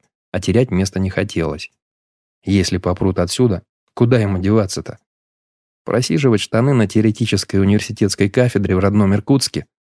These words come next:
или пытаться на третьем десятке заделаться бизнесменом средней руки?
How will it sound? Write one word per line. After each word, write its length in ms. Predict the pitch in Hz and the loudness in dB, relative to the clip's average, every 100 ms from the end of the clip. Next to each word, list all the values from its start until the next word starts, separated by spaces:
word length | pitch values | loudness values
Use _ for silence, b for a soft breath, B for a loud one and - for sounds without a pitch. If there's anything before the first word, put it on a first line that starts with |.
| _ - | _ 0
или 200 | 110 101 | 2 2
пытаться 440 | 110 101 98 - | 2 0 0 2
на 160 | 95 95 | 0 2
третьем 320 | 101 92 92 | 0 2 2
десятке 460 | 95 - 123 123 92 | 2 2 0 0 0
заделаться 520 | 101 104 95 92 92 | 2 2 2 0 -2
бизнесменом 640 | 95 95 98 - 98 95 | 0 2 0 0 0 0
средней 380 | 92 101 92 92 | 0 0 2 2
руки? 380 | 95 98 113 | 2 2 0